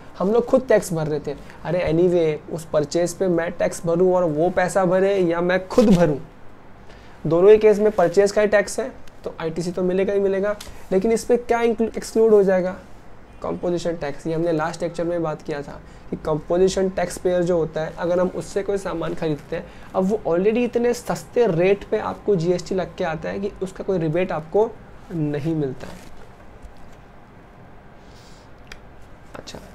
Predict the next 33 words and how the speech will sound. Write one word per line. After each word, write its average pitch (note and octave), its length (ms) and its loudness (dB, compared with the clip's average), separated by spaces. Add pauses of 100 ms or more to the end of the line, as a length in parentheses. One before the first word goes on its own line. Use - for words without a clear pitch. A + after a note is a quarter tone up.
(260)
इसके E3+ 220 2
बाद G#3 300 2
है A3 220 4
एनआरटीपी। F#3 600 0
ये F#3 180 2
भी F3 120 2
हमने F#3+ 260 0
initial F#3 500 0
days F3 200 0
में F#3 140 0
पढ़ा E3+ 300 0
था। G3 240 -6 (160)
एनआरटीपी E3 520 -4
क्या F3+ 180 0
होता F#3 300 -2
है? A3+ 160 -8 (380)
एक D#3+ 180 -4
ऐसा D#3+ 320 -2
person F#3+ 440 -2
जो G3 100 0
गुड्स F3 300 -2
supply E3+ 360 -2
कर E3+ 160 -2
रहा D#3+ 180 -4
है F#3 200 -6 (600)
occasionally E3+ 680 4 (600)
या D#3+ 140 2
services F3 500 -2
दे E3+ 180 0
रहा F#3 120 -2
है D#3+ 120 -2
occasionally, E3+ 480 0 (100)
कभी-कभी, F3+ 540 2